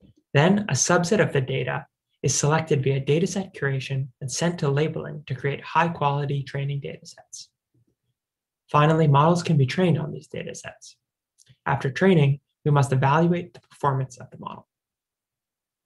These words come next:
In practice, this is an iterative process, and every step of the workflow can be adapted based on current model performance. In this section, we'll take a deeper look at three steps of this process.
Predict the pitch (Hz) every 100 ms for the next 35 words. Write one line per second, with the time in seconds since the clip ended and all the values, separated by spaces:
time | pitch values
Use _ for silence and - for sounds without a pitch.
0 | _ _ _ _ _ _ _ _ _ _
1 | _ _ _ _ _ - 135 175 190 -
2 | 139 131 - _ _ - 156 170 151 147
3 | 147 170 170 165 135 131 139 131 - -
4 | 151 160 175 160 143 160 147 143 139 -
5 | 139 139 143 143 139 143 143 - 147 147
6 | 135 143 135 143 - 147 143 151 165 -
7 | - - _ - - _ _ _ _ _
8 | _ _ _ _ _ _ _ _ - 170
9 | 220 - 131 - 139 139 - _ _ _
10 | 147 160 160 127 170 185 190 139 143 139
11 | - - - 160 180 - 139 131 147 156
12 | 151 - - - - - -